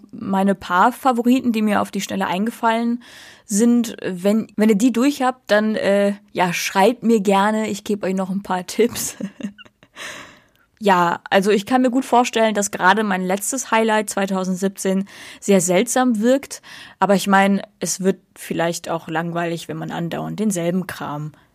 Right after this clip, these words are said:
empfiehlt. Was ich vielleicht noch so als vierte Empfehlung mit reinschleichen möchte, ist das Album Melodrama von Lorde. Das habe ich sogar live gesehen,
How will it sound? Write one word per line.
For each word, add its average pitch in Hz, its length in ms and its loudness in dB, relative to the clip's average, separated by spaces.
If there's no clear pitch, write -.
empfiehlt. 160 760 -6
Was 247 160 2
ich 339 80 2
vielleicht 240 300 4
noch 220 100 2
so 208 160 0
als - 300 0
vierte - 600 -2
Empfehlung 240 540 0
mit 226 240 -2
reinschleichen 214 720 0
möchte, 208 480 0
ist 285 180 2
das 254 120 -2
Album 202 840 2
Melodrama 208 840 2
von 190 480 0
Lorde. 175 520 -2
Das 247 280 2
habe 302 160 4
ich - 260 -8
sogar 202 440 4
live 170 400 0
gesehen, 170 480 -2